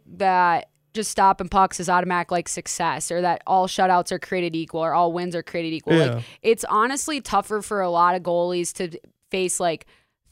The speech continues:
Speaker 1: fifteen to twenty shots versus, like,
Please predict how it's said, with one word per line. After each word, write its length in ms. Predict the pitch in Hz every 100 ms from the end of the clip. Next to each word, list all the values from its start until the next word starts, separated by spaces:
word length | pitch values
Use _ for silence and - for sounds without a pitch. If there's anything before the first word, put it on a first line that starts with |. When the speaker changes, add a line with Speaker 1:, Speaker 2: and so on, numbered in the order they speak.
| _
Speaker 1:
fifteen 560 | - 208 - - 208 208
to 80 | 190
twenty 400 | - 180 180 190
shots 580 | - 180 175 170 - -
versus, 540 | 170 180 - 180 147
like, 340 | 170 156 147